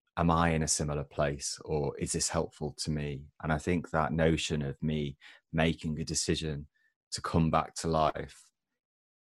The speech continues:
is distant now because I live that instead of trying to live it. I think all of the words were an attempt to either articulate myself, um,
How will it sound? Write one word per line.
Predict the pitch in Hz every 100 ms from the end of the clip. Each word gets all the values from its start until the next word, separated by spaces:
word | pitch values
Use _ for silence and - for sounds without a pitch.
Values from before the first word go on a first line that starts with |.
| _ _ -
is | 92 -
distant | 92 - 80 73
now | 78 73 - 69 -
because | 80 - 78 73 - - _ _ _ _ -
I | 87
live | 87 85 -
that | 76 69 - -
instead | 82 - 85
of | 80 - 80 _
trying | - - 87 78 76
to | -
live | 71 73
it. | 67
I | 73
think | 87 85
all | 90 87
of | 76
the | 76
words | 76 78 78 73 -
were | 76
an | 73
attempt | 71 - 78 71
to | 76
either | 73 69 76
articulate | 69 - 76 - 76 67
myself, | 73 - 73 69 - _ - - - - - _ _
um, | 82 78 76 76